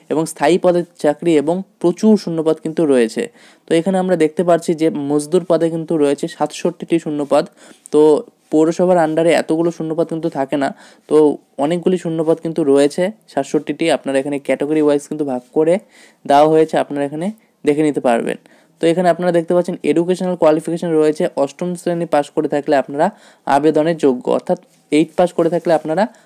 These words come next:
আবেদন করতে পারবেন। বয়স হতে হবে আঠারো থেকে চল্লিশ বছরের মধ্যে এবং এসসি এসটিরা পাঁচ বছর, ওবিসিরা তিন বছরের ছাড় পেয়ে যাবেন বয়সের ঊর্ধ্বসীমায়। স্কেল অফ পে আপনারা দেখতে পাচ্ছেন চার হাজার নশো থেকে ষোলো হাজার দুশো এবং গ্রেড পে সতেরোশো টাকা।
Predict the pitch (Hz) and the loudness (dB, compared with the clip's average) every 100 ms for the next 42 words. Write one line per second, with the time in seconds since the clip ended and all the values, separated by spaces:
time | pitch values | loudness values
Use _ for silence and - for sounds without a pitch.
0 | _ 135 143 156 170 170 165 165 160 190 | _ 0 0 0 0 -2 -2 -2 -2 -2
1 | 151 139 151 165 160 160 165 - - 156 | 2 2 2 0 -2 0 2 0 0 0
2 | 160 160 147 143 160 160 170 170 165 160 | -2 -2 -2 -2 -2 -2 -2 -4 -4 -4
3 | 175 220 240 _ - _ - 139 147 - | -2 -2 -4 _ -20 _ -6 -4 -4 -2
4 | 175 170 - 170 165 147 147 160 156 165 | -2 -2 -2 -2 0 0 0 -2 0 0
5 | 143 147 151 160 160 156 156 165 156 - | 0 -2 -4 -2 -2 0 0 -2 -4 -4
6 | 151 151 160 160 175 160 131 131 147 135 | -2 0 0 0 -2 0 0 0 -2 -2
7 | 143 139 123 117 - - - - - - | -4 -4 -4 -6 -10 -20 -20 -20 -6 2
8 | 185 180 180 - 160 127 - 120 151 151 | 4 6 4 2 2 2 0 -2 -2 -2
9 | 147 156 151 175 170 147 139 151 151 135 | -2 0 -2 -2 -2 0 2 0 -4 -4
10 | 156 165 165 160 143 151 160 147 151 - | -4 -2 -4 -2 -2 -2 -2 -2 -4 -2
11 | 151 151 135 131 - 196 - - _ - | -2 0 -4 -4 -2 -2 -4 -16 _ -2
12 | 156 160 151 139 120 113 | 0 0 -2 0 0 0